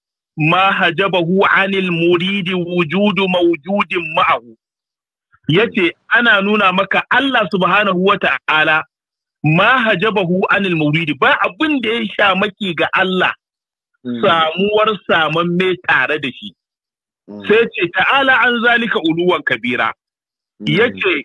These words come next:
Speaker 1: "Bal ma hajabahu, ba abin da ya sha makance muridi da Allah, illa tawahhumu wujudi mawjudin ma'ahu." Sai dai wahami na samamme ya ga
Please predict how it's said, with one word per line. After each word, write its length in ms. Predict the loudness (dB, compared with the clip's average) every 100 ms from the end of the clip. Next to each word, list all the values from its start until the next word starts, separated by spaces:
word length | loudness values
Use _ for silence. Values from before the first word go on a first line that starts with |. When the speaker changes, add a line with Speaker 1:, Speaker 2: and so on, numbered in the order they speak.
| _
Speaker 1:
"Bal 480 | -2 2 2 2 -4 _ _ _ _
ma 400 | -2 2 2 2
hajabahu, 760 | 2 0 0 0 0 -2 -2 -6 -6 _ _
ba 320 | -12 0 2 4
abin 360 | 0 0 0 0
da 100 | 0
ya 60 | -2
sha 260 | 0 0 0
makance 600 | 0 -2 -2 -2 0 0
muridi 540 | 2 0 0 -4 -2
da 120 | 0 2
Allah, 380 | 2 2 0 -4 _ _ _ _ _
illa 640 | 0 2 0 0 2 2 0
tawahhumu 960 | -2 0 2 0 -2 0 2 2 2 2
wujudi 480 | 2 -2 -2 0 -2
mawjudin 880 | -2 -2 -2 0 0 0 -2 -2 0
ma'ahu." 380 | 0 -2 -6 -20 _ _ _ _ _
Sai 380 | -2 0 0 0
dai 340 | 0 0 -2 -4 0
wahami 840 | 2 2 2 2 2 0 0 2
na 240 | 2 2 -2 _ _ _ _ _ _ _ 0
samamme 840 | 2 2 2 2 4 4 4 0 0
ya 180 | -2
ga 140 | 0